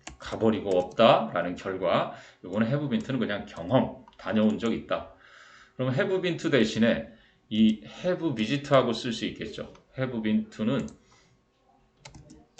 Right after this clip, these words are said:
have visited, 방문해 본 적 있다,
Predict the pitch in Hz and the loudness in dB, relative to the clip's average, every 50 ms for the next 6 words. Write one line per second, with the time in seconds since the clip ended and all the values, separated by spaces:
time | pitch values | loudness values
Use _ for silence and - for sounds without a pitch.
0 | - - - - - 139 101 - 135 131 135 160 170 - - - - - - _ | -20 -20 -12 -10 -6 -4 -4 -2 -2 0 0 0 0 -2 -4 -6 -12 -16 -20 _
1 | _ _ _ - - - - - - - - - - 101 98 - 127 123 - - | _ _ _ -20 -20 -18 -18 -18 -18 -18 -18 -14 -12 -10 -6 -4 -2 -2 -2 -4
2 | - - 104 87 - - - - - - - - - - - - _ _ - - | -6 -6 -6 -6 -8 -10 -14 -18 -18 -16 -14 -14 -14 -14 -18 -20 _ _ -14 -14
3 | - - - - - - - - - 123 139 143 147 156 147 127 123 104 95 - | -14 -16 -14 -12 -10 -8 -6 -2 0 2 4 4 4 4 4 2 2 0 -2 -2
4 | - 113 135 117 - - 117 113 120 120 - - - - | -2 -2 -2 -2 0 2 4 4 4 4 0 -4 -12 -18